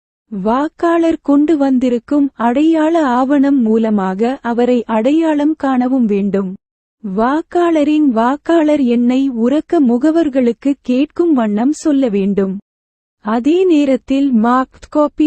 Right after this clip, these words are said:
of electoral roll-இல் அந்த வாக்காளரின் விவரங்கள் உள்ள கட்டத்தை குறுக்கு கோடிட வேண்டும்.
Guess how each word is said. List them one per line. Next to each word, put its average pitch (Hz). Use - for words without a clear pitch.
of 277
electoral 254
roll-இல் 214
அந்த 254
வாக்காளரின் 294
விவரங்கள் 285
உள்ள 240
கட்டத்தை 240
குறுக்கு 285
கோடிட 269
வேண்டும். 196